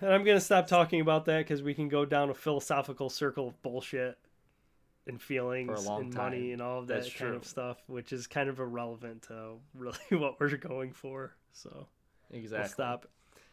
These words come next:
Speaker 1: And we probably talked to,
Speaker 2: All right.
Speaker 1: talked for a lot longer than we thought we were going to here.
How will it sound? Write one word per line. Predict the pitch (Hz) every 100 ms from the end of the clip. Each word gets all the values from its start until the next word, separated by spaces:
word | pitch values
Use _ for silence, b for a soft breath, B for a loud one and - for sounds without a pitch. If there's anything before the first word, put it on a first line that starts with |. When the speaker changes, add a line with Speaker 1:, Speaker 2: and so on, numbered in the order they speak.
| b b -
Speaker 1:
And | 143
we |
probably | 139 160 147
talked | 147 147 156
to, | 156
Speaker 2:
All |
right. | 151
Speaker 1:
talked | 170 147 -
for | 151 143
a |
lot | 139 139 139
longer | 135 135 135
than | 131
we | 135
thought | 131 117 120
we | 117
were | 110
going | 113 110
to | - 120
here. | 107 120 117